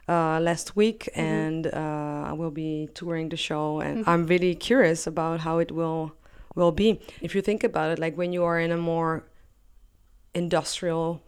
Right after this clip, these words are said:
Speaker 1: place or a more classical, already when, once you step inside and you look around you, this
Speaker 2: Mm.
Speaker 1: transmits immediately something. I mean, I think everyone is so much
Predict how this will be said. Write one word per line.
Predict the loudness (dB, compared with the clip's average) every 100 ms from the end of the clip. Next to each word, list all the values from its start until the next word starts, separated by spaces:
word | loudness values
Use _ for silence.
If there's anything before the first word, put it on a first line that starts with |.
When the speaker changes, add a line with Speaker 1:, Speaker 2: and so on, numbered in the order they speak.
| -4
Speaker 1:
place | -2 -2 -2 -4 -4
or | -4 -2
a |
more | -2 -2 -4 -8 -18 -6
classical, | 2 4 2 -4 -4 -2 -2 -6 -16 -20 -20 0
already | 4 6 6 6
when, | 4 2
once | 2 2 2
you | 0
step | 2 2 2
inside | -2 -2 2 2 2
and | 0 -2
you |
look | -2 -2
around | -2 0 -2 -2
you, | -4 -2
this | 0 0 -4 -8
Speaker 2:
Mm. | -20 -20 _ -14
Speaker 1:
transmits | 0 0 2 0 2 2 0 -6 -6 -2
immediately | 0 0 -2 -2 -2 -2
something. | -2 -4 -2 -4 -4
I |
mean, | -2 -4 -6 -4
I | -4
think | -2 0
everyone | 0 0 0 0
is | -2
so | 0 2 4
much | 2 -2 -4